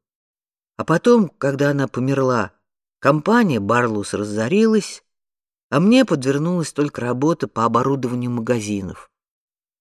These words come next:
С этим-то я с закрытыми глазами справляюсь. Ну, какая-никакая работа.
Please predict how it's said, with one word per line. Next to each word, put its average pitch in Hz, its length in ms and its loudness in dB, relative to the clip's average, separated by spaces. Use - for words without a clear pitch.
С - 120 -4
этим-то 262 420 2
я 180 200 2
с 156 60 -2
закрытыми 156 500 0
глазами 117 640 0
справляюсь. 123 800 0
Ну, 214 140 2
какая-никакая 220 960 4
работа. 127 680 0